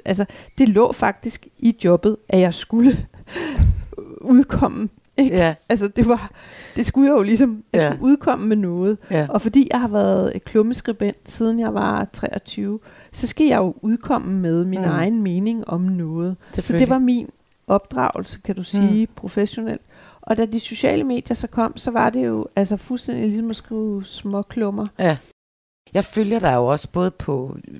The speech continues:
Speaker 2: også på Facebook, selvom du siger, du ikke skriver noget, så er det rigtigt nok, du deler jo nogle artikler, som jeg jo også læser.
Speaker 1: Ja.
Speaker 2: Og jeg tænker, i forhold til, når du nu siger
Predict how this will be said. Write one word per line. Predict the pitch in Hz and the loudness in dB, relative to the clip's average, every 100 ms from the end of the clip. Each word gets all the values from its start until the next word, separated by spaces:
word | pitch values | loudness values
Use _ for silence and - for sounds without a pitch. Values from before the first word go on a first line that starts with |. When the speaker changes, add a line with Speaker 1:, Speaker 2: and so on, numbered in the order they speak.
| - | -4
Speaker 2:
også | 117 196 | -2 -2
på | - | -4
Facebook, | - 165 151 156 | -4 -4 -4 -8
selvom | - 165 160 | -4 -2 -4
du | 156 | -8
siger, | - 165 | -6 -4
du | |
ikke | 170 - _ _ | -4 -8 _ _
skriver | - - 160 160 | -12 -6 -4 -2
noget, | 147 139 | -2 -2
så | |
er | 156 | -2
det | 156 | 0
rigtigt | 143 | -2
nok, | 151 143 | -2 -6
du | 151 | -4
deler | 170 139 | -2 0
jo | 170 | -2
nogle | 160 135 | -2 -6
artikler, | 123 - - 160 | -2 -2 -2 -8
som | - 143 | -8 -8
jeg | 139 | -8
jo | 139 | -8
også | 139 - | -8 -6
læser. | 143 - 156 151 - | -6 -6 -10 -10 -2
Speaker 1:
Ja. | 226 214 - - - - - | -2 -2 -12 -18 -18 -18 -10
Speaker 2:
Og | 151 | -8
jeg | 151 | -2
tænker, | - 170 | 0 0
i | 180 175 | 0 -2
forhold | - 190 202 233 | 0 2 2 0
til, | - 190 160 - _ _ - - | 0 0 -2 -12 _ _ -16 -6
når | 165 | -4
du | 175 | -2
nu | 175 | -4
siger | - 175 165 | -2 0 0